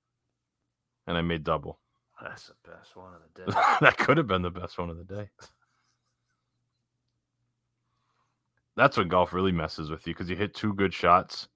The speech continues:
Speaker 1: and then you make double. Okay, have a good <laughs> one.
Speaker 2: Do you yell at yourself? Do you sep-, self-deprecate?
Speaker 1: No, I'm not. Oh,
Speaker 2: Yep.
Speaker 1: yeah, sometimes I'll just, like, say, "I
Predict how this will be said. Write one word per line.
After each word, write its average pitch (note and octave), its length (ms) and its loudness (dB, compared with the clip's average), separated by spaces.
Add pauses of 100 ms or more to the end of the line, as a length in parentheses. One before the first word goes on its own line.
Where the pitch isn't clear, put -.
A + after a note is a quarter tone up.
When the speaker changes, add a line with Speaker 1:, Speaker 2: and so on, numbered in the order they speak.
(880)
Speaker 1:
and G#2 140 0
then E2 160 -2
you D2+ 80 -6
make D2+ 200 -12
double. - 340 -20 (440)
Okay, C3 380 -2 (120)
have G#2 120 -4
a A2+ 80 -2
good G#2 100 -6
<laughs> - 100 -10
one. A2+ 120 6 (840)
Speaker 2:
Do C#3 100 4
you F3 80 8
yell D#3+ 300 8
at - 80 -6
yourself? F3+ 400 4
Do C3+ 80 2
you B2+ 60 4
sep-, - 400 4
self-deprecate? G#2+ 920 2 (340)
Speaker 1:
No, C3+ 300 4
I'm B2 140 4
not. D#3+ 260 6 (380)
Oh, D#3+ 220 12
Speaker 2:
Yep. F3 100 12
Speaker 1:
yeah, E3 100 12
sometimes E3+ 520 6
I'll A2 100 8
just, G#2 240 -2
like, F2+ 260 -2 (360)
say, F#2 280 -6
"I E2+ 100 -4